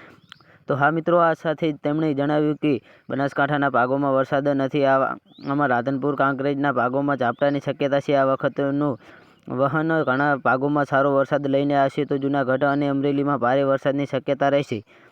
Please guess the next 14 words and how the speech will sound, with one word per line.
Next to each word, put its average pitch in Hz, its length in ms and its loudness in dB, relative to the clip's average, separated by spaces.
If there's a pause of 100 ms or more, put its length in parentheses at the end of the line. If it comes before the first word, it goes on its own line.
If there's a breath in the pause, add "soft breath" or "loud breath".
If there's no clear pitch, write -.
(460 soft breath)
જી 170 120 -2
હા 175 140 0
મિત્રો, 175 260 0
અંબાલાલ 165 360 2
પટેલે 160 500 0
આજની 151 420 2
આગાહીમાં 156 480 0
એમાં 147 320 0 (300)
પણ 156 260 0
જણાવ્યું 156 460 0
છે 160 180 -2 (420)
કે - 220 0
આ 151 160 4
વખ-, 151 240 -2